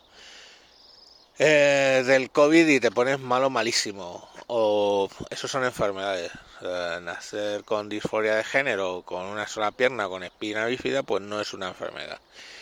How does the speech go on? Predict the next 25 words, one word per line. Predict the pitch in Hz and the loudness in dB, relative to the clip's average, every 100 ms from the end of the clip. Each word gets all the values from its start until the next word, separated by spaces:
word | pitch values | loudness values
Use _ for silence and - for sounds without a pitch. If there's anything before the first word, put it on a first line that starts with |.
| - - - _ | -20 -20 -20 _
De | 90 | -6
acuerdo, | 90 - 98 85 - - - _ | -6 -4 -4 -4 -6 -14 -18 _
total, | 92 82 90 - - - - | 0 2 0 -4 -14 -16 -6
pero | 90 80 | -6 -6
lo | 95 | -8
tienen | - 104 | -10 -6
que | 101 101 | -4 -2
tratar | 92 90 90 | -2 -2 -4
los | 85 | -4
médicos, | 92 113 104 - 101 - - - - - - - _ | -4 -4 -4 -6 -6 -8 -16 -20 -20 -20 -20 -20 _
porque | - 101 - 95 92 | -4 -4 -4 -4 -4
si | - 98 | -4 -4
tienes | 107 107 | -4 -2
disforia | 104 - 107 107 | -4 -2 2 2
de | 107 | 2
género | - 117 113 123 | 0 -2 2 2
te | - 104 | 2 -2
tienen | 107 98 92 | -2 -6 -8
que | 82 87 | -8 -6
hormonar | 90 87 90 95 113 139 | -4 -6 -10 -6 -2 -2
para | - 107 92 | -2 -2 -2
que | 90 92 87 - - _ _ _ | -4 -6 -6 -8 -18 _ _ _
tu | 135 | 2
género | 123 - 135 123 107 101 127 - _ _ _ _ _ _ _ _ _ _ _ _ _ | 2 0 0 2 0 0 -6 -12 _ _ _ _ _ _ _ _ _ _ _ _ _
exterior | - - - 101 117 104 | -8 -6 -2 0 2 2